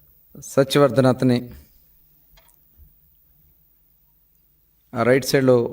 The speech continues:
ఉన్నాడు కదా, వైట్ షర్ట్ వేసుకుని అతను సత్యవర్ధన్. పదకొండో తారీఖున భయపెట్టి, అంత చూడు ఎంత భయంగా నుంచుని ఉన్నాడు అక్కడ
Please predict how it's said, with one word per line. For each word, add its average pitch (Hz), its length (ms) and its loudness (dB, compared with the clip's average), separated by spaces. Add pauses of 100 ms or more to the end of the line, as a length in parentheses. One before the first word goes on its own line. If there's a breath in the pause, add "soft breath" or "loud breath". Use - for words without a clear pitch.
(140)
ఉన్నాడు 123 240 0
కదా, 131 160 -2
వైట్ 127 200 0
షర్ట్ 123 180 0
వేసుకుని 151 320 -4
అతను 160 200 -6
సత్యవర్ధన్. 110 480 0 (3000)
పదకొండో 123 320 0 (100)
తారీఖున 107 300 -4 (2000)
భయపెట్టి, 131 600 0
అంత 117 160 -6
చూడు 151 140 -2
ఎంత 135 140 0 (100)
భయంగా 165 320 2
నుంచుని 160 220 -2
ఉన్నాడు 160 200 -2
అక్కడ 175 140 -10